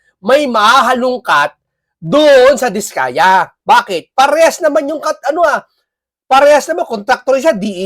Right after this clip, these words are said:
yung isa. Parehas naman sila nagkasala sa pangungurakot, di ba? Kung sakali, allegedly, ah. O, eh, bakit di nyo pinapa-, ano, ba't parang yung Diskaya, ayaw nyo? Pinapalabas nyo to mga to, yung Diskaya daw, protection, daw, protektado daw ng mga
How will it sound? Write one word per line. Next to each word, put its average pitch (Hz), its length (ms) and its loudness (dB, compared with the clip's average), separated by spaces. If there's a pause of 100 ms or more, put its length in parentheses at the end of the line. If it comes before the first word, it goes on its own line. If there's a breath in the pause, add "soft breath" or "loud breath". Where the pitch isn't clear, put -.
yung 247 140 -10
isa. 139 240 -6
Parehas 277 400 0
naman 330 240 -6
sila 302 240 -10
nagkasala 302 500 -4
sa 311 180 -2 (360)
pangungurakot, 302 720 -4
di 262 80 -8
ba? 285 160 -4
Kung 269 100 -8
sakali, 269 380 -6
allegedly, 247 560 -4
ah. 277 160 -4 (600)
O, 220 360 -2 (680)
eh, - 140 -6
bakit 403 320 -4
di 359 80 -4
nyo 339 80 -2
pinapa-, 277 640 0
ano, 214 80 -12 (160)
ba't 269 240 -2
parang 302 320 0
yung 262 80 -8
Diskaya, 240 420 -2
ayaw 202 240 0
nyo? 220 460 -6
Pinapalabas 294 800 -2
nyo 269 160 -8
to 262 80 0
mga 240 320 -4
to, 135 320 0 (320)
yung 254 160 -2
Diskaya 277 480 0
daw, 240 240 -2
protection, 220 560 -8
daw, 214 160 -6
protektado 240 640 -4
daw 214 160 -6
ng 208 80 -6
mga 202 180 -6